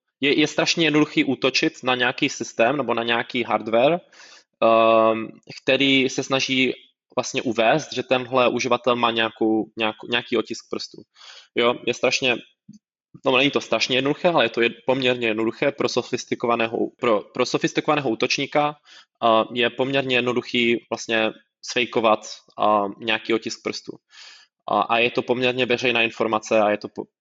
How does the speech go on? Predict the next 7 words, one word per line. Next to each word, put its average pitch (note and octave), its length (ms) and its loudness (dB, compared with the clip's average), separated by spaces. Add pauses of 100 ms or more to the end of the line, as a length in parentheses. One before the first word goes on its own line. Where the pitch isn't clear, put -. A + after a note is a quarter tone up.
(240)
poměrně, A#2 580 0 (280)
jako, A#2 240 -4 (200)
neškáluje B2+ 500 0
to B2+ 80 -10
taky B2 240 -4
na, A2 300 2 (140)
na, G#2 320 0